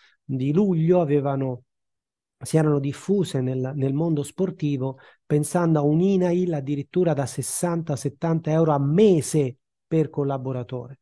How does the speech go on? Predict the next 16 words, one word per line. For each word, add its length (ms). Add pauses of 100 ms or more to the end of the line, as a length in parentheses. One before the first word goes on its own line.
(400)
Oggi 280
parliamo 400
di 80
sessanta, 560
settanta 520
euro 120
all'anno 800 (320)
per 260
collaboratore 1080 (360)
amministrativo 1200
gestionale 840
e 140
solo 560
per 200
loro. 280 (960)
L'essere 960